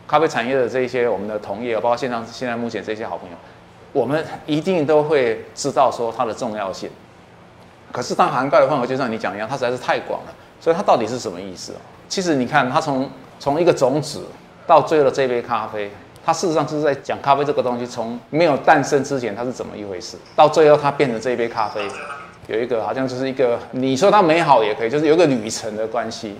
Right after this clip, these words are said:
就像我们在看一个，我很喜欢用电影来形容，就像你看一部电影，一开始它，它的前景，然后，呃，故事的源头是怎么一回事，然后到最后的一个 ending 啊。那，那所以你来看，假定说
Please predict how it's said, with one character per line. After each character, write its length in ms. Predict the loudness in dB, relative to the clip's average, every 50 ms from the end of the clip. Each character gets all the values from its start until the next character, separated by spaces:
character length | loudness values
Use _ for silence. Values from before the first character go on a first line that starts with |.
| 0 2
就 100 | 4 4
像 100 | 4 4
我 60 | 2
们 80 | 4
在 80 | 4 2
看 260 | 2 2 -2 -2 -2
一 80 | -2 -2
个， 340 | 0 0 0 0 0 -4 -6 -8 -14 -20 -20 -20 -20 -10
我 120 | -2 0 0
很 60 | 4
喜 80 | 4
欢 60 | 4 4
用 100 | 4 4
电 160 | 4 2 2
影 60 | 2
来 100 | 0 -4
形 160 | -4 -6 -8
容， 100 | -8 -4
就 100 | -2 -2
像 140 | -2 0 -2
你 40 | -4
看 180 | -4 -4 -6 -6
一 40 | -6
部 80 | -8
电 220 | -8 -6 -6 -6 -6
影， 60 | -8 -12 -18 -20 -16 -12
一 60 | -4
开 160 | -2 0 0
始 160 | 0 -2 -6 -8 -10 -12 -20 -20 -20 -20 -12 -6
它， 260 | -4 -4 -4 -4 -6 -6
它 80 | -4 -4
的 100 | -4 -4
前 240 | -6 -6 -6 -6
景， 140 | -8 -10 -14 -16 -14 -14
然 80 | -12
后， 320 | -6 -6 -4 -4 -4 -6 -10 -12 -18 -20 -20 -20 -20 -16 -12
呃， 100 | -10 -10 -8 -4
故 140 | -2 0 0
事 200 | 0 0 -2 0
的 320 | 0 0 0 0 -2 -4 -6 -12 -10
源 180 | -6 -6 -6
头 160 | -4 -6 -8
是 100 | -6 -8
怎 140 | -8 -10 -10
么 80 | -12 -10
一 60 | -10
回 120 | -10 -10 -12
事， 140 | -12 -14 -16 -18 -18 -20 -20 -20 -20 -20 -20 -14 -8
然 100 | -8 2
后 40 | 4
到 120 | 4 4
最 140 | 6 4 4
后 160 | 4 4 2 0
的 180 | -2 -4 -6
一 140 | -6 -6 -6
个 180 | -6 -4 -4 -2
ending 380 | -4 -4 -4 -6 -6 -8 -8 -8 -12 -20 -20 -20
啊。 100 | -20 -20 -20 -20 -18 -8
那， 200 | -6 -4 -4 -4 -2
那 340 | 0 2 2 2 2 0 -4
所 180 | 2 4 6 6
以 120 | 6 4
你 120 | 2 0
来 140 | 0 0 0
看， 360 | 0 2 2 2 2 2 -2 -4 -8 -14 -18 -20 -20 -6 -2
假 140 | -2 -2
定 180 | 2 0 0 0
说 420 | 2 4 4 6 6 6 4 0